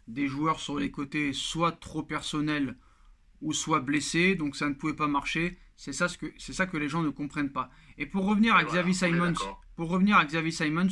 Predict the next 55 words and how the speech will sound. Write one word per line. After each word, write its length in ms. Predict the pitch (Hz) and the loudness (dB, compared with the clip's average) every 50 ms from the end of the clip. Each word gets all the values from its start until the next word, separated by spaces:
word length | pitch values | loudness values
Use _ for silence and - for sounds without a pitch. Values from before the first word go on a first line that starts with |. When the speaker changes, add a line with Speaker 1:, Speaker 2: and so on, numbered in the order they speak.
| - - | 0 -2
Speaker 1:
Nono, 280 | 151 151 170 190 185 - - - - | -2 0 0 0 -2 -4 -8 -10 -4
où 100 | 131 147 | -2 0
il 80 | 151 | 2
nous 100 | 151 156 | 2 0
dit : « 160 | 151 151 170 175 | 0 0 -2 0
Paris, 320 | - 165 160 147 175 190 | 2 4 4 4 4 2
c'était 260 | 185 - 147 139 - | 0 -2 -4 -2 2
un 140 | 151 147 147 | 4 4 4
rêve 300 | 139 151 170 180 151 139 | 4 4 2 0 0 0
et 40 | 139 | 0
une 160 | 131 135 131 | 0 0 0
belle 200 | 127 170 180 175 | 0 2 2 2
expérience. 580 | 165 156 - - - 160 156 151 170 190 190 175 | 0 -2 -4 -6 -6 -4 -2 0 0 0 0 0
J'ai 100 | 139 135 | -2 -2
beaucoup 280 | 143 160 165 - 175 | -2 -4 -6 -6 -6
parlé 400 | - - 156 151 151 156 160 156 | -4 -2 0 0 0 0 0 -2
avec 280 | 139 131 135 131 - 139 | -2 -2 -4 -4 -4 -4
Mbappé. 460 | 135 131 135 139 135 - 175 180 170 | -4 -2 -2 -4 -4 -2 -2 -2 -2
Il 80 | 147 131 | -2 -2
m'a 140 | 135 135 | -4 -4
toujours 320 | 131 - 165 156 160 151 139 | -4 -6 -6 -4 -4 -4 0
dit, 240 | 147 185 208 208 - - - - - - - | 0 0 0 0 -4 -12 -20 -20 -20 -12 -8
il 100 | 131 143 | -4 -2
n'y 80 | 151 156 | 0 0
a 60 | 156 | 0
pas 180 | - - 185 | 2 2 2
d'âge 220 | 175 190 196 185 180 | 4 4 4 2 2
dans 100 | 170 160 | 0 0
le 100 | 160 156 | -2 -2
football. 440 | 147 - 165 151 151 180 190 190 185 | -2 -4 -4 -2 0 2 2 2 2
Si 120 | - 156 | 2 0
un 120 | 151 147 | 0 0
jeune 200 | 147 156 170 165 | 0 0 0 0
de 100 | 151 147 | 0 0
vingt 300 | 139 131 147 160 156 - | -2 0 -2 -2 -2 -2
et 60 | 170 156 | 0 0
un 160 | 156 156 170 | 0 2 2
ans 80 | 170 | 2
est 80 | 156 139 | 0 0
meilleur 400 | 135 143 156 160 160 170 170 - | 0 2 2 2 2 2 0 0
qu'un 160 | - 151 143 | -2 -4 -4
jeune 220 | 139 151 151 147 139 | -2 -2 -2 -2 0
de 80 | 143 | 0
vingt-cinq 480 | 135 139 143 139 139 - 151 139 139 165 | 0 0 0 -2 -2 -2 -4 -4 -2 -2
ans, 160 | 170 185 185 - - - - - _ | -4 -4 -6 -8 -14 -20 -20 -20 _
c'est 160 | - - 156 | -8 -4 0
le 140 | 151 156 156 | 0 0 2
jeune 300 | 147 180 208 202 185 180 | 4 4 6 6 6 4
de 80 | 170 | 4
vingt 260 | 160 160 170 165 165 | 2 2 2 0 2
et 60 | 170 165 | 0 0
un 120 | 160 160 | 2 2
ans 120 | 175 180 | 0 0
qui 160 | - - 151 139 | -2 -4 -6 -6
jouera. » 360 | 135 143 139 131 143 165 | -4 -4 -2 -2 -2 -2